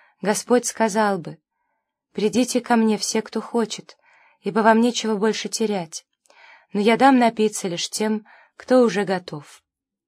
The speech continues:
Однако Господь не ставит никаких условий. Достаточно захотеть и прийти и получить живую воду Его любви. Буддийские монахи,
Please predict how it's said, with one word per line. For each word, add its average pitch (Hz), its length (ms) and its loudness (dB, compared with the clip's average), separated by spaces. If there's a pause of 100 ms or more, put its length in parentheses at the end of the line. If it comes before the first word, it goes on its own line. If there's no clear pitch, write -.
(1400)
Однако 285 360 6
Господь 254 480 2
не 220 80 0
ставит 220 460 0
никаких 185 640 -4
условий. 170 640 -8 (800)
Достаточно 254 680 2
захотеть 214 680 -2 (320)
и 185 80 -10
прийти 214 460 2
и - 20 2
получить 196 520 -2
живую 214 400 2
воду 190 300 -4
Его 170 240 -4
любви. 151 540 -12 (3000)
Буддийские 226 680 2
монахи, 202 680 0